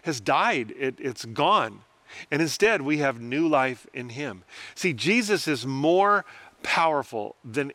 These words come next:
anything in your past. He has, he has set this all new, and you have been set free to live for him. So here's, here's the third blank you can fill in. Baptism is living a new life. So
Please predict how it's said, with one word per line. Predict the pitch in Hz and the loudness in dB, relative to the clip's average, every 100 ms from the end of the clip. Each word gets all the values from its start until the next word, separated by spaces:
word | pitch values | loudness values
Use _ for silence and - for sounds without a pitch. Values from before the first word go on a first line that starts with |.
| - | -2
anything | 202 226 - 190 180 | 0 0 0 0 0
in | - 139 | -4 -4
your | 135 | -4
past. | 117 135 107 104 - | -2 0 0 -2 -10
He | - 170 | -4 0
has, | 156 127 - - - - | 2 0 -6 -16 -16 -4
he | 180 | 2
has | 156 - | 2 2
set | - 226 - | 0 0 2
this | 185 156 | -2 -2
all | - 151 156 143 | -2 2 2 0
new, | 139 160 117 - | -2 0 0 -2
and | 143 135 | -4 -2
you | 143 240 196 131 | -2 2 4 2
have | 147 131 | 0 -2
been | 131 131 | -2 -6
set | - 143 135 - | -2 -2 -2 -8
free | - 143 117 107 - - - - - | -4 -2 -2 -6 -16 -20 -18 -20 -16
to | - | -4
live | 123 107 101 | -2 -2 -4
for | - 95 | -8 -8
him. | 98 92 - _ _ - - | -8 -8 -16 _ _ -14 -12
So | - 175 | 0 4
here's, | 156 226 196 - | 6 4 0 -4
here's | - 214 156 | 2 2 2
the | 139 | 0
third | 160 143 | 0 2
blank | 120 110 98 | 0 -2 -4
you | 113 | -10
can | 120 98 | -10 -12
fill | 120 107 | -6 -4
in. | 104 98 95 | -4 -8 -2
Baptism | 147 175 - 131 110 107 107 | 0 0 -4 -8 -8 -14 -12
is | 120 95 | -12 -10
living | 101 123 220 143 101 98 98 - - - _ | -6 4 4 4 -6 -10 -18 -20 -20 -20 _
a | 127 | -6
new | 113 113 | -4 -4
life. | 104 104 107 - _ - _ - - - | -2 -2 -4 -14 _ -20 _ -18 -16 -4
So | - 160 | 0 0